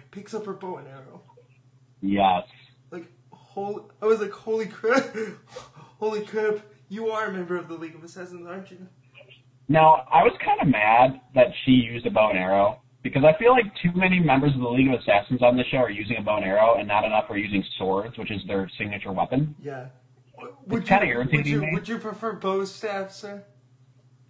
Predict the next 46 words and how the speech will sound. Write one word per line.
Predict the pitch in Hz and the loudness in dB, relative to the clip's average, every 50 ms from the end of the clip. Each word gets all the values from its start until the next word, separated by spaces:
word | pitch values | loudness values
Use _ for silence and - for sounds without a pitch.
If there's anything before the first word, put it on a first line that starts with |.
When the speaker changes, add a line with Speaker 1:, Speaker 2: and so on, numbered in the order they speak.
| _ _ _ _ _ _ _ _ - | _ _ _ _ _ _ _ _ 2
Speaker 2:
I | - 240 | 2 2
would, | 269 196 180 190 202 185 139 117 | 4 4 4 6 6 4 4 2
really. | 117 117 123 123 110 90 92 90 - _ _ _ _ _ _ _ _ _ _ _ _ _ _ _ | 0 0 2 2 2 0 -2 -4 -6 _ _ _ _ _ _ _ _ _ _ _ _ _ _ _
Speaker 1:
Bow | - 185 | -2 2
Speaker 2:
Because | 165 160 - 202 175 | 2 4 4 6 6
Speaker 1:
staff. | 160 190 294 | 6 6 6
Speaker 2:
that's | - | 6
what, | 254 - - | 4 2 2
I | 208 | 2
mean, | 208 208 202 | 0 4 4
that's | 196 - - - | 6 6 4 2
what | 277 247 190 - - - | 0 -2 -2 -2 0 2
Sarah's | 165 170 220 240 185 143 | 4 4 4 4 2 2
using. | 120 120 117 110 95 92 87 - - - _ _ _ | 0 -2 -2 -2 -6 -8 -8 -10 -12 -18 _ _ _
Speaker 1:
Yes. | 147 160 151 139 135 - _ - - - | -16 -14 -14 -14 -14 -18 _ -14 -2 2
Speaker 2:
I | 135 156 | 2 2
would | - 190 | 4 6
rather | 214 214 202 196 202 196 180 | 6 6 6 6 4 2 2
Nessa | 170 175 180 - 180 147 | 4 2 2 2 0 0
be | 131 127 | 2 2
using | 123 120 117 113 117 107 | 2 2 0 -4 -4 -2
that, | 107 101 95 - | -2 -2 -2 -2
too. | - 127 107 - - _ _ _ _ | -2 -4 -4 -4 -8 _ _ _ _
Speaker 1:
Yeah, | 180 208 220 214 202 - 208 175 - - | -8 -6 -6 -6 -6 -10 -14 -16 -14 -12
and | 226 226 | -10 -8
didn't, | - 330 330 339 302 247 202 - 240 254 - - | -6 -6 -6 -8 -8 -10 -12 -14 -14 -16 -14 -10
and | 220 240 226 | -10 -10 -8
didn't, | - 294 311 370 349 277 | -8 -10 -10 -10 -8 -6
like, | 240 226 220 208 208 - - | -4 -4 -4 -4 -6 -10 -12
the, | 240 254 262 - - - - _ - 165 170 202 208 - - - - - - - _ - | -12 -12 -10 -12 -14 -16 -20 _ -20 -8 -4 -4 -2 -2 -4 -8 -12 -16 -20 -20 _ -12
uh, | 214 190 170 160 | -12 -12 -10 -6
the | 196 208 | -6 -6
one | 190 156 190 220 226 220 208 196 185 180 180 170 170 - - 156 | -4 -2 0 0 0 0 0 -4 -8 -10 -10 -12 -14 -16 -16 -14
League | 180 196 220 - | -14 -12 -8 -6
of | 220 185 | -6 -6
Assassins | 190 196 - 220 208 196 190 190 185 180 175 | -6 -6 -8 -8 -8 -8 -10 -12 -14 -10 -10
member, | 202 208 185 196 208 202 196 190 | -8 -8 -8 -8 -8 -8 -8 -10
like, | 151 175 185 180 175 - 180 | -10 -10 -12 -12 -12 -14 -16
from | - 190 185 180 | -14 -10 -10 -8
League | 190 196 170 170 185 | -8 -10 -10 -12 -14
of | 175 | -14
Assassins | 175 170 - 202 190 175 185 185 185 | -14 -12 -10 -10 -10 -10 -10 -10 -10
episode | 190 185 185 185 - 208 190 165 | -10 -10 -12 -12 -14 -12 -12 -10
that | 190 180 | -10 -10
I | 180 180 | -10 -12
can't | - - 202 190 185 180 | -14 -14 -14 -12 -12 -14